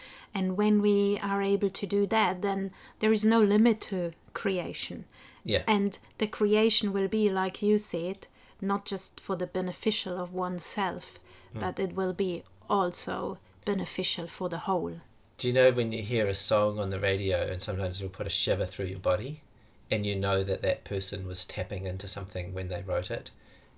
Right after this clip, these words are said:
Speaker 2: They're tapping into something very special.
Speaker 1: Mm.
Speaker 2: And I used to tap into that space often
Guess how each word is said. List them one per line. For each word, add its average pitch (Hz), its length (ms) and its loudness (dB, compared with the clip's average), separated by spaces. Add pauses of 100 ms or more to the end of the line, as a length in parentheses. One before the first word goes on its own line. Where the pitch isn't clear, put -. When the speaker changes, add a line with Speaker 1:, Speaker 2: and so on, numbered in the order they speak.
Speaker 2:
They're 92 140 0
tapping 95 400 -4
into 95 180 -6
something 92 380 -6
very 92 180 -4
special. 98 580 -4
Speaker 1:
Mm. 190 360 -6 (360)
Speaker 2:
And 95 540 0 (1120)
I 110 80 6
used 123 220 4
to 123 100 -2
tap - 260 -2
into 101 240 -4
that 98 220 0
space - 720 -2 (420)
often 101 880 -4